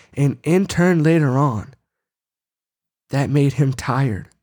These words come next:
He was gassed. He was exhausted.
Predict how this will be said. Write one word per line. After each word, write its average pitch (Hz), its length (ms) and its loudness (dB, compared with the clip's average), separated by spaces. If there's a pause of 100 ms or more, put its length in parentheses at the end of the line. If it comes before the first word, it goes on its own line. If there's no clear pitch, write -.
(960)
He 147 160 -2
was 139 160 2
gassed. - 560 -2
He 156 80 0
was 139 100 2
exhausted. 131 800 -2